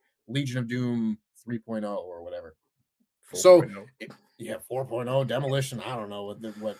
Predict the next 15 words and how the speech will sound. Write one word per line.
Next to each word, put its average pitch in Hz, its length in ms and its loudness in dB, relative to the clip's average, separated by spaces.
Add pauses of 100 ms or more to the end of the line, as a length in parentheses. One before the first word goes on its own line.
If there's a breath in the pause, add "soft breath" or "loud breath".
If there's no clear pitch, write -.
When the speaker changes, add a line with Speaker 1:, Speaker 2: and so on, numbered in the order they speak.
Speaker 1:
Ascension 104 400 -12
was 95 220 -8
at 87 60 -12
that 90 200 -10
point, 101 160 -12
but 156 120 4
we've 185 140 8
seen 269 140 10
it 233 100 12
a 190 60 12
million 190 420 12
times 120 440 0
since 123 160 -8
Speaker 2:
Yeah. 123 80 -2
Speaker 1:
then. 90 180 -6